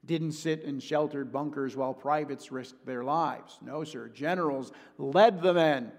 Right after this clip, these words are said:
into combat. Wherever the fighting was the fiercest, that's where you would find the generals. This is why the men loved and respected David so much. Our text says he went out and came in before them.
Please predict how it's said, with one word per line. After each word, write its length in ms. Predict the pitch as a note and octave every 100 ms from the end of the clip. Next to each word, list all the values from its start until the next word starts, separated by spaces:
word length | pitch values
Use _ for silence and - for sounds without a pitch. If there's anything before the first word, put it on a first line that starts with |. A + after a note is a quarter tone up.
| -
into 200 | D3+ D3
combat. 540 | - C#3+ C#3+ C3+ A#2+ B2
Wherever 360 | D3+ G3 B3
the 100 | A3
fighting 460 | - G#3 G#3+ A3 G3
was 140 | F3
the 100 | D3+
fiercest, 680 | D3+ G#3+ A3 G3+ C#3 B2+ - - - -
that's 360 | D#3 G#3 G#3+
where 140 | D#3+ E3
you 100 | D3+
would 140 | D3
find 320 | D3+ D3 D3
the 60 | C#3
generals. 560 | A#2 D#3 F3+ C3 G2 - - -
This 240 | D3+ G3
is 160 | A3 D#3
why 500 | D#3+ D3+ C#3+ D#3 D3+ - -
the 140 | E3+
men 320 | E3+ E3 D#3+
loved 300 | D#3 F3+ E3
and 120 | D#3+ D#3
respected 600 | D3 - D#3 D3+ D#3 C3
David 380 | C#3+ C#3 C3+ C3
so 180 | D3+
much. 300 | D#3 G3+ C#3
Our 100 | B2+
text 280 | C3 D3+ C3+
says 200 | C#3 C#3
he 140 | D3 D3
went 160 | D3
out 220 | D#3+ E3
and 120 | D#3 D3+
came 220 | D#3 E3
in 160 | F3+
before 400 | E3+ E3+ F3+ G#3+
them. 180 | F#3 B2